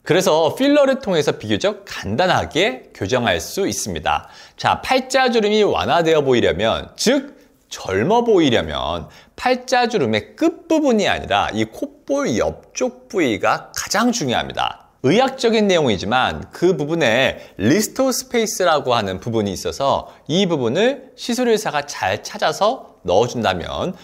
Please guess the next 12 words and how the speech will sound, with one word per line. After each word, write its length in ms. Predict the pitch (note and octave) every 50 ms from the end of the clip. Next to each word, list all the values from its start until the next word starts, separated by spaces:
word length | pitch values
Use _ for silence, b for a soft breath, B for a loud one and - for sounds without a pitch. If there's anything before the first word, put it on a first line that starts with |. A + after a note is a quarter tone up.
| B B B
적은 480 | - - - D#2 D#2+ G2+ C3+ F#3 G#3+ G3+
필러 380 | - A#3+ A#3 A#3 A3+ A#3 A3+
용량으로도 1040 | G3 C#3+ A#2 G#2 G#2 A2 G#2+ G2+ F2+ D#2+ D2+ - B2 D#3+ G3 A#3+ - - - - -
큰 460 | - - - - - D4 C4+ C4+ A#3
볼륨감을 960 | - - G#2 G#2 A2 A#2+ A#2+ A2+ F#2+ F2 D#2 D#2+ G#2 D#3+ G3+ A3+ A#3 - - _ _ _
낼 140 | D#2 E2 E2
수 140 | - - -
있습니다. 560 | - - - C#2+ C2 - A#1 B1+ - - B B B B B B B B
자, 120 | - A2+
하지만 600 | - A3+ A#3 C4 C4 A#3+ F3+ D3+ D#3+ D3+ G#2+ F#2+ A#2
이쪽 360 | C3 C3 - A#3 A3+ A#3 -
부위는 640 | - G3+ F#3+ F3 D#3+ B2+ G#2 G2 A#2 B2+ A2 -